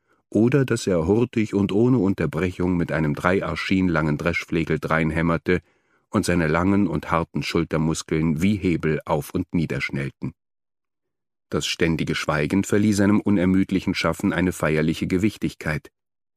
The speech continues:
Er war ein prächtiger Bauer, und wäre nicht sein unseliges Leiden gewesen, jedes Mädchen hätte ihn gern geheiratet.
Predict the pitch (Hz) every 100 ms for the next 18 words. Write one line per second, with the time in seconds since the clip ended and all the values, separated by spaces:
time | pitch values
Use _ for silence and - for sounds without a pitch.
0 | _ _ _ - 113 120 120 - 92 -
1 | - 73 67 73 71 69 67 _ _ -
2 | 101 90 90 85 85 82 - - 73 65
3 | 101 90 87 76 71 - 78 80 92 92
4 | 90 92 87 92 - _ _ - 90 117
5 | 127 - 92 80 - 87 78 78 87 98
6 | 92 76 73 69 73 71 71 - 76 -